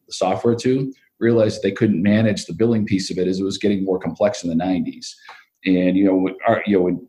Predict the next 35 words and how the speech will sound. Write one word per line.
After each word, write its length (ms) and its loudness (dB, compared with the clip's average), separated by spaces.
billing 220 4
in 60 -2
the 140 2
eighties 360 2
was, 320 -6
you 120 2
know, 200 -2
pretty 180 2
straightforward, 520 2
right? 120 0
You 80 -4
sent, 320 0
sent 160 -2
the 80 -4
claim 260 2
in, 80 2
you 80 0
actually 240 -2
got 160 -2
paid, 400 -2
<laughs> 20 -16
right? 260 -2
A 80 -14
little 140 0
different 340 -2
than 180 0
the, 160 0
than 360 0
the 80 0
environment 420 0
we 100 2
live 220 2
in 120 0
today. 680 0
And 640 0